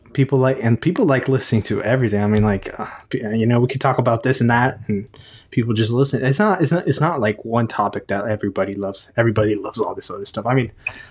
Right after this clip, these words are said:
I love philosophy. Don't, don't get me wrong. I, I used to hate psychology too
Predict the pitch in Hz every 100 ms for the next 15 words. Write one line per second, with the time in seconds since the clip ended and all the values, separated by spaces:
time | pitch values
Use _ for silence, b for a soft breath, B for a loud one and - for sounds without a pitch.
0 | B 123 120 - 110 110 - - - 110
1 | - 123 113 120 117 113 117 110 113 113
2 | - - B B B 147 190 - 170 196
3 | 214 180 139 175 - 202 190 190 190 196
4 | 147 185 214